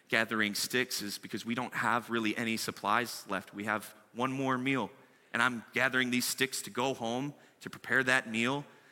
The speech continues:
to eat it with my son, and then die."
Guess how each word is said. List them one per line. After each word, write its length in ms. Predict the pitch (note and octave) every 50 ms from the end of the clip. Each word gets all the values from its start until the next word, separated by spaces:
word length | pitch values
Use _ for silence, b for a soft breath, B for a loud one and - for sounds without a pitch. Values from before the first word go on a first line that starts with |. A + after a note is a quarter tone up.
| B B -
to 100 | C3 - -
eat 180 | - A#2 A#2+ B2
it 160 | C#3 D3+ - - - - - _ _ -
with 180 | B2+ A#2 - A#2
my 120 | A2+ A2
son, 460 | - - - A#2 A#2 C3 C#3+ D#3 D3+ -
and 160 | A2 A2 G#2+ G#2
then 140 | G2 F#2+
die." 320 | F#2+ F#2+ F#2 E2+ E2+ -